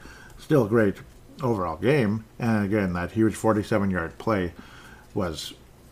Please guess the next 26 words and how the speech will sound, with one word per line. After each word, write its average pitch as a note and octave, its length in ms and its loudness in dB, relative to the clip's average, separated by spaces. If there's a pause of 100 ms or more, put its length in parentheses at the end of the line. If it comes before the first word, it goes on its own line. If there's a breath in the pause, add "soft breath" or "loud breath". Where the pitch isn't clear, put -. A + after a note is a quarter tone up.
a F2 100 -10
huge G#2 380 2
deal, F2+ 380 -2
obviously. G2 360 -2
And F#2 80 -2
again, F#2 220 -2
the F2 80 -6
touchdown, F#2 600 -2 (1300)
which, - 580 -8
you G2 140 -6
know, E2 200 -8 (640 loud breath)
er, B2 280 2
uh, D#2 440 0 (100)
early G#2+ 240 2
on G2+ 180 0
in F#2+ 60 -2
the F2 80 -4
game F#2+ 220 0
was F2+ 120 -2
always F2+ 280 -2
nice F#2 280 -4
as D#2+ 120 -10
well. F2 280 -4
It's F#2 100 -8
just A#2 180 -4
unfortunately, G#2 680 0